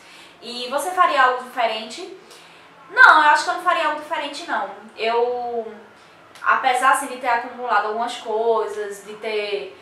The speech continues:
Enfim, deu tudo certo, porque eu realmente, como eu já falei, eu funciono sob pressão. Quando as coisas, assim, tão mais apertadas, eu consigo fazer as coisas.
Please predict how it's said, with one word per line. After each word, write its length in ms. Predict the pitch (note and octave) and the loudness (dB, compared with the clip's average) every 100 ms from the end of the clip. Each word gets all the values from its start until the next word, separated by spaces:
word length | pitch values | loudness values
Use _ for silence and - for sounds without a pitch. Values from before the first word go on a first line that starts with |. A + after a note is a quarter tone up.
| - | -14
Enfim, 480 | - E4+ - C#4+ A3 F3 - - - - | -8 -8 -8 -12 -12 -14 -20 -20 -20 -8
deu 200 | A3 C#4+ | -2 0
tudo 160 | - - | 0 -8
certo, 500 | - - F3 B3 - | -4 0 0 0 -10
porque 220 | C4+ - | -12 -6
eu 80 | B3+ | -4
realmente, 400 | B3 A#3+ A3+ A3 | -2 -2 -4 -8
como 180 | - A#3 | -10 -10
eu 60 | |
já 100 | A3 A#3 | -10 -6
falei, 300 | - G#3 G#3 | -4 -2 -2
eu 120 | - | -4
funciono 320 | C4+ B3+ A3+ | -8 -10 -10
sob 160 | A3+ G#3+ | -10 -10
pressão. 600 | A3+ G#3+ - F#3+ F3+ - - - - | -8 -8 -8 -6 -6 -8 -16 -18 -8
Quando 140 | A#3 | -4
as 100 | A#3+ | -4
coisas, 240 | B3 A#3 | -4 -6
assim, 160 | A3+ A3 | -8 -8
tão 160 | A#3 A3 | -6 -2
mais 260 | G#3 G#3 | -2 -2
apertadas, 680 | G#3 - A3 - F#3+ F#3+ G3 | -6 -6 -6 -4 -2 -2 -4
eu 100 | G#3+ | -10
consigo 320 | A#3+ A#3+ A#3 | -12 -12 -10
fazer 240 | A#3 G#3+ G#3+ | -8 -8 -8
as 100 | G#3 | -10
coisas. 560 | G3+ F#3+ G3 C4 - | -10 -10 -8 -8 -10